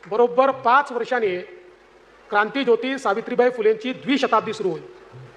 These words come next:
त्या द्विशताब्दीपूर्वी हे स्मारक तयार ठेवलं पाहिजे. जिल्हाधिकारी, तुम्हाला मी जबाबदारी देतो, यातलं पहिलं काम जमिनीचं अधिग्रहण करणं.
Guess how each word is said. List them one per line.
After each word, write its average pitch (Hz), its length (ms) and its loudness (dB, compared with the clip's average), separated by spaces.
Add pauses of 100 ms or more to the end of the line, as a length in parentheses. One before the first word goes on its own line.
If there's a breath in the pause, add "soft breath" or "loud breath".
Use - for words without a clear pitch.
(360)
त्या 233 140 4
द्विशताब्दीपूर्वी 233 1120 0
हे 226 160 4
स्मारक 202 460 -2
तयार 208 260 2 (120)
ठेवलं 185 300 2
पाहिजे. 202 460 4 (1080)
जिल्हाधिकारी, 254 580 2 (840)
तुम्हाला 240 260 4
मी 269 100 0
जबाबदारी 240 380 2
देतो, 226 280 0
यातलं 220 260 -2
पहिलं 240 300 2
काम 202 200 -2 (680)
जमिनीचं 240 580 2
अधिग्रहण 214 480 0
करणं. 180 240 0